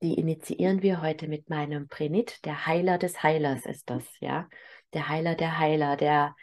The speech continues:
der Heiler der Schöpfer, ja, der uns dabei unter-, unterstützt, in unseren eigenen Prozessen, in denen wir sind, immer heiler zu werden, um der Welt immer mehr und besser dienen zu können und uns immer mehr daran zu erinnern,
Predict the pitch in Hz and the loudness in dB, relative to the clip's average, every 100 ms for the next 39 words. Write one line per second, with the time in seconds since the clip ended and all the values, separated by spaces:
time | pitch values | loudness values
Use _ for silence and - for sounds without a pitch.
0 | - 165 160 165 175 170 170 160 - 147 | -12 -4 2 2 4 2 2 0 0 -2
1 | - 135 127 - - - - _ _ - | -2 -4 -4 -6 -20 -20 -20 _ _ -10
2 | 143 151 160 151 143 143 _ - - - | -4 -4 0 2 2 -2 _ -18 -14 -14
3 | _ - - - 175 170 - 170 165 180 | _ -16 -14 -2 -2 -2 2 4 8 8
4 | 180 - 170 170 165 - - 160 165 - | 8 4 -2 -2 -2 -4 -4 -2 -4 -4
5 | - 196 202 - - - - - _ _ | 2 2 2 -14 -20 -20 -20 -20 _ _
6 | 180 - 196 - 180 - 170 208 226 220 | 0 4 4 4 0 4 6 8 8 6
7 | - 202 - 180 180 196 185 - 175 175 | 4 -2 4 2 4 0 0 -2 0 0
8 | 175 170 170 - 190 196 175 170 165 165 | 0 0 -2 0 -2 0 2 0 2 4
9 | 175 180 - 160 156 156 165 156 160 156 | 4 2 -2 0 0 0 -2 -4 -2 0
10 | 151 156 - 156 151 156 151 156 _ - | 0 0 -2 -4 -2 0 0 -2 _ -20
11 | - 170 165 160 160 156 165 180 180 175 | -10 0 2 2 -4 -4 -4 -2 -2 -4
12 | 170 175 156 156 156 - - - 165 160 | -10 -4 -2 -2 -4 -12 -20 -8 -4 -2
13 | - 170 156 156 151 147 143 147 - 156 | -2 -2 -2 -2 -2 -2 -4 -8 -6 -4
14 | 147 151 160 151 139 | -4 -2 -4 -4 -6